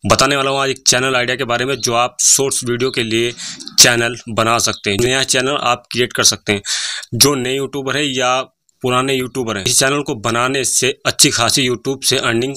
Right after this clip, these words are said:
कर सकते हैं, वो भी कम समय में। सारे यूट्यूबर नया चैनल बनाने के लिए सोचते रहते हैं कि हमें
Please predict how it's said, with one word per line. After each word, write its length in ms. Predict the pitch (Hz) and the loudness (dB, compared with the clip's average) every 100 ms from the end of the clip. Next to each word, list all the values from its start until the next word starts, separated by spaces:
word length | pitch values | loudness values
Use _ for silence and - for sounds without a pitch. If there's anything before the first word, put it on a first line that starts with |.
| - | -2
कर 100 | 123 | 2
सकते 300 | 117 117 - | 2 2 0
हैं, 60 | 139 | 0
वो 140 | 120 | 0
भी 140 | 113 147 - | -4 -8 -2
कम 160 | 135 117 | 0 2
समय 180 | 127 | 0
में। 80 | 107 | 0
सारे 220 | 104 139 | 0 0
यूट्यूबर 400 | 143 131 143 139 | 0 -4 -6 -4
नया 260 | 143 131 135 | -4 -2 -2
चैनल 220 | 131 131 | -2 -4
बनाने 320 | 131 120 123 127 | -2 -2 -4 -4
के 100 | 123 | -4
लिए 100 | 127 | -2
सोचते 460 | - 117 113 - | -2 -2 0 2
रहते 260 | 120 113 113 | 2 0 -2
हैं 100 | 117 | -4
कि 140 | 131 | -2
हमें 340 | 123 117 120 | -2 0 -2